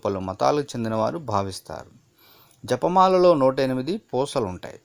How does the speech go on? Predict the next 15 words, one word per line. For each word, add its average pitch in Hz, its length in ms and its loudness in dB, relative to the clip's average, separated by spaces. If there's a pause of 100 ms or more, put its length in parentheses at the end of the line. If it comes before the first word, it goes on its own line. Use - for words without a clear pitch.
హిందువులు 190 500 4
ఆలయాల 151 380 0
చుట్టూ 147 240 -4 (140)
నూట 123 160 2 (120)
ఎనిమిది 110 320 -4
ప్రదక్షిణాలు 113 640 -6 (280)
చేస్తూ 127 300 -4 (100)
ఉంటారు. 82 360 -10 (680)
ఈ 131 40 -4 (120)
సంఖ్యకు 196 460 -2
ఇంత 165 120 -2 (120)
ప్రాముఖ్యత 139 600 -2
తెచ్చిపెట్టిన 117 640 -8 (600)
కారణాలేంటో 120 720 2 (100)
తెలుసుకుందాం. 92 500 -10